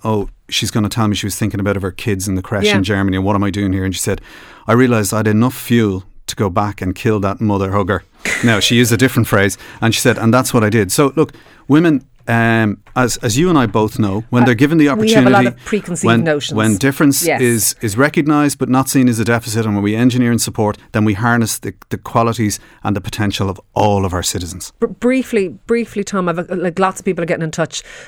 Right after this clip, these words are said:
Speaker 2: with stuff, and I can't, won't get to all of these texts, but, but Paul says, do, and I don't think maybe he knows what, what your background is, but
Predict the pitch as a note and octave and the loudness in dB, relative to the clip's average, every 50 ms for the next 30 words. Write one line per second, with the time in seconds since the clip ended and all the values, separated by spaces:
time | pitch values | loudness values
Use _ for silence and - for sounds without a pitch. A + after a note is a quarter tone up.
0 | - _ _ F3 E3 D#3+ D#3 - - - - E3 - - D#3 C#3+ - F3 - F3 | -20 _ _ 0 0 0 0 -4 -8 -4 -4 -2 -2 -2 -6 -2 -2 -4 -2 -2
1 | E3+ E3 - D#3+ - - E3+ E3+ E3+ E3 D#3+ D3+ - - D3+ C#3+ - - E3+ D3 | -4 -4 -4 -6 -6 -4 -2 0 0 0 -2 -6 -4 -6 -6 -6 -4 -6 -6 -6
2 | - _ E3+ D#3 - - _ - - A#3 A#3+ A#3 A#3 A3 - F3+ D#3 D3 D3 - | -4 _ -4 -4 -4 -6 _ -2 2 2 2 2 0 -2 -2 -4 -4 -4 -6 -14
3 | - - - - _ _ _ _ _ _ _ _ - B3 A#3+ - - E3+ E3 F3+ | -20 -20 -20 -20 _ _ _ _ _ _ _ _ -2 -2 -2 0 -2 -2 -2 -2
4 | F3+ E3+ F3 E3 E3 D#3+ D3+ D#3 D#3+ D#3 D3+ D3+ C#3+ D#3 D3+ - D#3+ D3+ C#3+ _ | -4 -4 -4 -4 -4 -4 -2 -2 -2 -2 -2 -2 -2 -4 -4 -4 -4 -6 -6 _
5 | - D#3+ C#3+ D#3+ D#3 D#3+ - - D#3 D3 D3+ C#3+ B2+ - E3 | -6 -4 0 0 -2 -2 -2 -4 -4 -4 -4 -4 -4 -4 -6